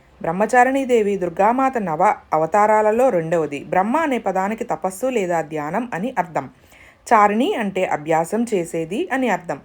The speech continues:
కాబట్టి బ్రహ్మచారిణి అంటే తపస్సును ఆచరించేది లేదా ఆధ్యాత్మిక జ్ఞానాన్ని అన్వేషించేది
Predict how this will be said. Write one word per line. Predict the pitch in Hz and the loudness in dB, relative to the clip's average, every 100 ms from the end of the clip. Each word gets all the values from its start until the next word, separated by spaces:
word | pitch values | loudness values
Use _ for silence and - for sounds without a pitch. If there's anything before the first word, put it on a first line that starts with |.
| - _ - | -18 _ -4
కాబట్టి | 160 160 170 330 302 | -2 -2 -2 0 0
బ్రహ్మచారిణి | 175 165 254 302 277 226 214 | 0 -2 -2 2 2 2 -2
అంటే | 202 165 190 | -4 -4 -4
తపస్సును | 180 - 226 233 320 233 - | -4 -2 -4 -2 0 0 -2
ఆచరించేది | 160 160 170 175 170 180 180 247 | -6 -4 -4 -4 -4 -4 -2 -4
లేదా | 220 165 165 170 - | -2 -2 0 -2 -2
ఆధ్యాత్మిక | 165 160 240 302 285 220 | -4 0 0 0 -2 -4
జ్ఞానాన్ని | 165 160 160 180 240 277 - | -6 -6 -6 -4 -2 -2 -4
అన్వేషించేది | 160 165 185 185 180 180 170 165 262 | -4 -4 -4 -6 -8 -4 -4 -4 -6